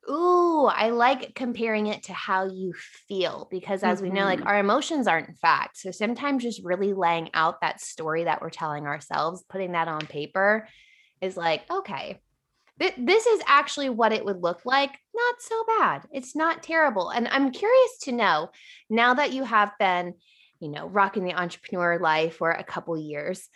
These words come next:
Speaker 1: do you still have that mindset of, "If this fails, I'll go back to another job"? Or are you just like, "No, I'll figure it out. I'm, I'll, I'm not gonna go back to corporate"? Have you gotten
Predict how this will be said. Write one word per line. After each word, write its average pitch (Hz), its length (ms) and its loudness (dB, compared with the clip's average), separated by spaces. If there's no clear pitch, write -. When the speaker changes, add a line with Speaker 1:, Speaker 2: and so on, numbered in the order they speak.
Speaker 1:
do 214 100 2
you 254 240 4
still 302 460 4
have 277 360 4
that 233 200 4
mindset 180 680 2
of, 170 240 2
"If 226 180 0
this 220 220 2
fails, 185 380 2
I'll 202 140 4
go 202 160 4
back 180 280 4
to 214 120 -4
another 180 280 2
job"? 165 360 4
Or 185 140 4
are - 20 6
you 196 160 0
just 185 240 -4
like, 180 280 2
"No, 285 160 4
I'll 175 120 6
figure 247 300 2
it 226 80 2
out. 180 340 4
I'm, 190 180 -2
I'll, 240 320 4
I'm 220 160 2
not 269 200 4
gonna 202 180 -4
go 170 120 0
back 147 240 -4
to - 80 -8
corporate"? - 480 -6
Have 202 220 2
you 214 140 2
gotten 208 500 2